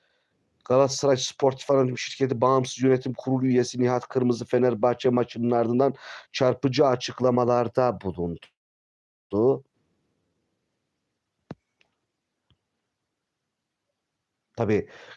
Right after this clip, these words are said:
kaynak Cumhuriyet Gazetesi. Evet. Açıklama şu şekilde. Galatasaray Sportif Anonim Şirketi Başkasının-, Başkanı'nın açıklaması. "Bir tiyatro var. Bu oynanıyor. Herkes bunu gördü.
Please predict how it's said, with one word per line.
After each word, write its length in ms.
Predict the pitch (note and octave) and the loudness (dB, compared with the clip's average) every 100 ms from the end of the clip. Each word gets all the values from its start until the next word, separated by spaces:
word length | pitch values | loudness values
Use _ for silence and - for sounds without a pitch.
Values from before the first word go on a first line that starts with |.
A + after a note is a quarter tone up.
| - | -10
kaynak 380 | - A#2 C3 C3 | -2 0 0 -2
Cumhuriyet 480 | B2 A#2 G#2 G#2 G2+ | -2 0 0 -2 -4
Gazetesi. 760 | G2 F2+ - - - B2+ C3+ _ _ _ _ _ _ _ _ _ _ _ _ _ _ _ _ _ _ _ _ _ _ _ _ _ | -8 -10 -14 -8 -2 -2 -2 _ _ _ _ _ _ _ _ _ _ _ _ _ _ _ _ _ _ _ _ _ _ _ _ _
Evet. 580 | - A#2+ G#2 - - - _ _ _ _ _ - | 0 2 2 -6 -20 -20 _ _ _ _ _ -8
Açıklama 420 | G#2+ A2 C3+ B2 | -6 -6 -2 -2
şu 140 | C3 C3+ | -2 -2
şekilde. 440 | A#2+ - A2 B2+ | -4 -2 -2 0
Galatasaray 560 | B2 B2+ B2+ - C3+ A2+ | 2 2 0 0 0 0
Sportif 500 | - - B2 - B2 | -4 -2 -2 -2 -2
Anonim 220 | B2 A2+ | 0 -2
Şirketi 420 | - B2 A#2+ G#2 | -6 -10 -6 -2
Başkasının-, 720 | A2+ - A#2 - A2+ G2+ A#2 | -4 -4 -8 -6 -4 -4 -2
Başkanı'nın 380 | A2+ - A2 A2 | -4 -2 -2 -2
açıklaması. 680 | G#2+ - G#2+ G2+ - C3+ C#3+ - - - - - | -4 -4 -2 -2 0 2 0 -4 -18 -16 -16 -4
"Bir 200 | C3 C3+ | -2 -2
tiyatro 340 | C3 C3 C#3+ | -4 0 2
var. 180 | C3 C3+ B2 | 4 2 0
Bu 240 | C3+ B2+ | 0 2
oynanıyor. 540 | A#2+ B2 B2+ C3 C3+ | 4 2 2 2 2
Herkes 420 | C3 B2+ C3 B2 B2 | 0 -4 -4 -6 -2
bunu 180 | B2 | -2
gördü. 560 | A2 A2+ G#2+ A#2+ C3+ | 2 2 2 2 2